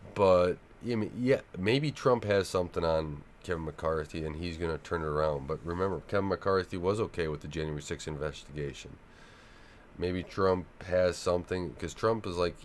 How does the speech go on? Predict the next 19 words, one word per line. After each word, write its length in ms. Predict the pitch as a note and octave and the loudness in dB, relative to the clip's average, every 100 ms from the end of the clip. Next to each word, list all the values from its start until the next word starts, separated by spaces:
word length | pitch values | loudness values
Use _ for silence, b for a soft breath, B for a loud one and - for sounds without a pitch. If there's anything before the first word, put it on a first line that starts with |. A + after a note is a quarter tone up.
| - | -14
"Yeah, 140 | - G#2 | -2 -2
he 140 | F2 | -2
should 180 | F#2+ E2+ | -8 -8
be 100 | E2+ | -8
speaker." 580 | - - G2 - D2 C2+ B B B B - - - | -8 -6 -6 -4 -6 -6 B B B B -20 -8 -6
<sighs> 760 | - A#5 - - - - F2 | -2 -2 -4 -12 -18 -16 -12
N-, 160 | E2+ E2 - | -10 -10 -8
I 140 | F#2+ | -6
just 320 | G#2+ G2+ F#2 - | -4 -4 -6 0
don't 320 | F#2+ E2+ - | 0 0 -8
see 420 | - - F2+ G2 | -10 -6 -2 0
it. 140 | A#2+ - - - B B B B - - | 0 -2 -20 -20 B B B B -18 6
But 340 | F#2 F2 E2+ - - - - - | 8 8 2 -8 -20 -20 -20 -10
again, 680 | F#2+ E2 F#2 A2 F2+ E2 F2 | -8 -2 4 4 4 0 -2
maybe 360 | F2 F#2 F#2 F2 | 0 0 -2 -6
Trump 340 | - F#2 E2+ | -2 -2 0
has 340 | E2+ F2 E2+ D#2 | 0 2 0 -2
something 420 | E2+ E2+ E2 D#2+ | -6 -6 -4 -2
on 320 | D#2+ D#2+ | 0 -2